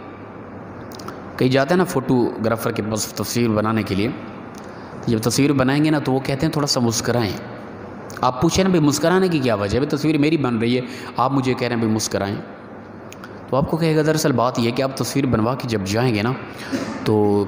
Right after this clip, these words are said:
किसी ने भी देखने, वो कहेगा कि कहाँ से तस्वीर बनाई है, ये मुसव्विर तस्वीर खींचने वाला, बनाने वाला है कौन? कमाल किया ये।"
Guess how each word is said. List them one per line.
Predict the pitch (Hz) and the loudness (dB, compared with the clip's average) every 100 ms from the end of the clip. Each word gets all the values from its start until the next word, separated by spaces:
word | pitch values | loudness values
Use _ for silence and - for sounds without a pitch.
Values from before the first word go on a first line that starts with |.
| - | 0
किसी | 156 180 | 0 4
ने | |
भी | 151 107 | 2 2
देखने, | 107 110 135 | 0 2 0
वो | |
कहेगा | 147 160 143 | 2 2 2
कि | 147 | 0
कहाँ | - 107 | 2 0
से | 151 | 0
तस्वीर | 170 170 175 131 | 0 0 0 2
बनाई | 107 95 | 2 2
है, | 90 85 - - - - - - - - - - - - 156 | 0 -2 -8 -14 -16 -18 -18 -18 -18 -16 -16 -16 -16 -4 2
ये | |
मुसव्विर | 165 156 185 190 | 4 4 2 2
तस्वीर | 185 - 180 160 | 2 2 2 2
खींचने | - 175 156 | 0 0 2
वाला, | 131 131 | 2 2
बनाने | 127 143 151 | 2 2 2
वाला | 147 123 | 2 2
है | 113 139 | 2 0
कौन? | 123 101 - - - - - - - | -2 -4 -6 -14 -16 -16 -18 -18 -6
कमाल | 95 110 127 | 0 2 2
किया | 131 135 | 2 2
ये।" | 131 131 | 2 0